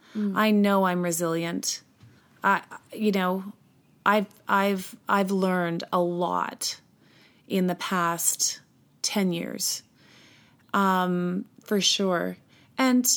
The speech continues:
Speaker 2: you know, I, I know I'm, I know I'm going to be
Speaker 1: Mm.
Speaker 2: okay, but I also know, I also know that I need to move through this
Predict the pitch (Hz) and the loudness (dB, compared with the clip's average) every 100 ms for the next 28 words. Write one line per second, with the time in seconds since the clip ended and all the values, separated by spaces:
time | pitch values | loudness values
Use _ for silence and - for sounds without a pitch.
0 | - 269 247 214 208 - - - - - | -2 0 0 0 -4 -8 -14 -14 -16 -20
1 | _ _ _ _ - - - _ 269 277 | _ _ _ _ -10 -10 -14 _ 4 8
2 | 262 269 269 254 240 247 233 240 240 254 | 8 8 6 6 4 4 4 6 6 6
3 | 233 226 214 202 202 196 202 - 196 196 | 4 4 4 4 2 2 2 2 2 2
4 | 196 185 180 262 339 - - - - - | 0 0 2 0 -2 -8 -20 -20 -20 2
5 | 226 220 208 214 226 262 226 202 175 170 | 4 6 6 4 4 4 4 4 4 2
6 | 170 196 - _ _ _ _ 185 180 196 | 0 -2 -10 _ _ _ _ 4 6 6
7 | 208 240 220 208 185 175 185 - _ - | 4 4 4 4 4 2 0 -6 _ -20
8 | - _ - 196 - 196 208 202 202 196 | -20 _ 0 0 2 2 4 4 4 2
9 | 190 - 196 185 185 190 - _ 196 202 | 0 2 2 2 2 -2 -6 _ 4 4
10 | 202 202 208 190 - _ _ - - 220 | 4 2 0 -2 -14 _ _ -12 -2 0
11 | 214 185 180 180 - - | 2 2 0 0 0 -2